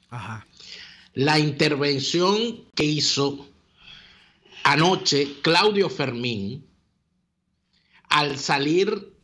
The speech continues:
Speaker 2: de Miraflores y escuché completa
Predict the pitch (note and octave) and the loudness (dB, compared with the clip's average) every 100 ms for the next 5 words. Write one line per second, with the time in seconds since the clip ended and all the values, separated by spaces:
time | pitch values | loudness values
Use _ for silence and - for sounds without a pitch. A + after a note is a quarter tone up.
0 | _ A#2+ D3 C#3 C3 B2 - A2+ F#2+ C3 | _ -2 0 2 0 -2 -2 -2 -2 -6
1 | - - _ _ _ _ _ _ _ _ | -12 -16 _ _ _ _ _ _ _ _
2 | _ _ _ - _ _ _ _ _ _ | _ _ _ -20 _ _ _ _ _ _
3 | _ _ _ - _ _ _ F#3+ A3+ B3 | _ _ _ -20 _ _ _ 0 4 4
4 | C4 - - _ _ _ _ _ _ _ | 2 -4 -20 _ _ _ _ _ _ _
5 | - E3+ - E3 D#3+ - G3+ A3 F#3+ D#3+ | 2 2 2 -2 0 2 2 4 4 4
6 | D#3 E3 G#3 - D3+ F#3 - | 2 4 4 2 -2 -4 -10